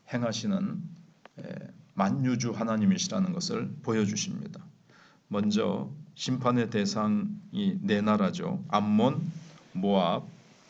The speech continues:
에돔, 블레셋, 이 네 나라입니다.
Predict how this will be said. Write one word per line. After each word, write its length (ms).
에돔, 420
블레셋, 440
이 180
네 240
나라입니다. 720